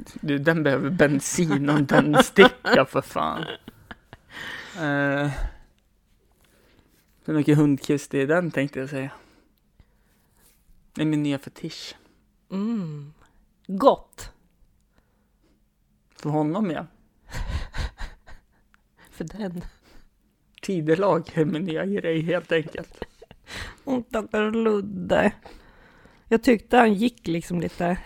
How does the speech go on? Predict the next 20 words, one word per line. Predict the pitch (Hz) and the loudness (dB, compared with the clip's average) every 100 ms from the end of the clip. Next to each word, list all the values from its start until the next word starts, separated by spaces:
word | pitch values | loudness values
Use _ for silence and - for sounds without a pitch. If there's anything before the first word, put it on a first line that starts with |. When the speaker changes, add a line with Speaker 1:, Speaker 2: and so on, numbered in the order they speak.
| - - - - - - - - | -14 -18 -20 -20 -20 -20 -12 0
Speaker 1:
Va? | 160 165 | 0 4
Speaker 2:
lite | 165 | 6
Speaker 1:
Nej, | |
det, | 160 | 10
Speaker 2:
bredbent. | - - 185 170 | 10 10 8 8
Speaker 1:
nej, | 180 220 | 10 12
nej, | 208 | 10
nej, | 156 143 | 10 8
det | 139 | 8
är | 139 | 10
jag | 175 180 220 | 12 12 12
som | - 131 | 6 2
går | 127 | 2
bredbent. | 165 143 139 135 147 269 - 262 - - - - 226 - 214 - 339 | 6 8 10 10 10 8 8 4 6 4 4 4 2 4 0 2 4
Speaker 2:
<laughs> | 330 302 - - - - - - - _ _ _ | 6 6 2 -10 -20 -20 -20 -20 -20 _ _ _
Speaker 1:
Nej, | - 147 - - - - - - | 6 6 6 0 -18 -20 -20 -20
skämt | - 165 151 | -4 -2 -2
åsido. | 139 - 151 - - - _ _ _ _ _ _ _ _ _ _ _ _ _ _ _ - | -4 -6 -8 -10 -16 -20 _ _ _ _ _ _ _ _ _ _ _ _ _ _ _ -2
Han | 160 151 | 2 2
haltar. | 139 139 - - | 2 -2 -6 -8